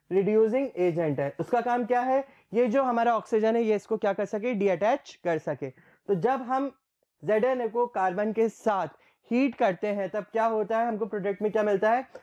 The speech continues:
एक तो हमको हमारा जिंक मिलता है और सीओ गैस, that is carbon monoxide gas, इसमें से प्रोड्यूस होती है।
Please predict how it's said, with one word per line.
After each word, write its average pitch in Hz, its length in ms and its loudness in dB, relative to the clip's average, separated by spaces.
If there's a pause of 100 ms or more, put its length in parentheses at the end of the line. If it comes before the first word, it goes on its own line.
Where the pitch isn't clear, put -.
(100)
एक 196 220 2
तो 240 80 0
हमको 220 220 -2
हमारा 208 260 0
जिंक 190 240 -4
मिलता 208 320 -2
है 262 260 0 (280)
और 226 140 0 (100)
सीओ 254 380 -2
गैस, 208 300 0
that 196 220 0
is 220 120 -10
carbon 190 340 -2
monoxide 190 560 -4
gas, 190 240 -2
इसमें 185 240 -4
से 240 160 0
प्रोड्यूस 214 580 2
होती 180 280 2
है। 135 140 0